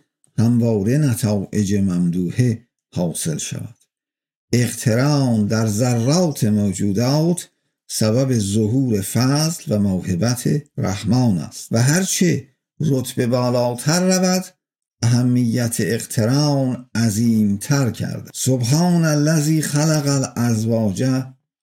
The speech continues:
کلها مما تنبت الارض و من انفسهم و مما لا یعقلون. علی الخصوص اقتران انسان به انسان، بالاخص اگر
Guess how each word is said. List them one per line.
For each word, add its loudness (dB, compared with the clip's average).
کلها 0
مما 2
تنبت 0
الارض 0
و -4
من 2
انفسهم -2
و 2
مما 2
لا 0
یعقلون. -2
علی 2
الخصوص 0
اقتران 0
انسان 0
به 0
انسان، 0
بالاخص 0
اگر 2